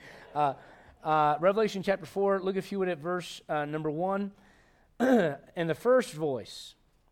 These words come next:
Now, why does he say that? 'Cause there's a lot of voices up there. But the first one that he hears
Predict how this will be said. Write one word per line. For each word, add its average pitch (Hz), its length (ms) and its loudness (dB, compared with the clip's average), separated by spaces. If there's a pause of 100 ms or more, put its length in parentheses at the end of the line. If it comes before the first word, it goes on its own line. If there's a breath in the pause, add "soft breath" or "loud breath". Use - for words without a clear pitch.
(120)
Now, 139 160 -6
why 185 180 0
does 185 80 -4
he 160 60 -10
say 208 180 -4
that? 165 120 -4
'Cause 139 100 -14
there's 175 160 -6
a - 20 -6
lot 196 200 -4
of 160 80 -6
voices 180 440 -12
up 110 160 -16
there. 104 240 -20 (1160 soft breath)
But 135 120 -12
the - 80 -14
first 262 360 -6
one 214 200 -4
that 175 100 -6
he 135 100 -8
hears 135 680 -14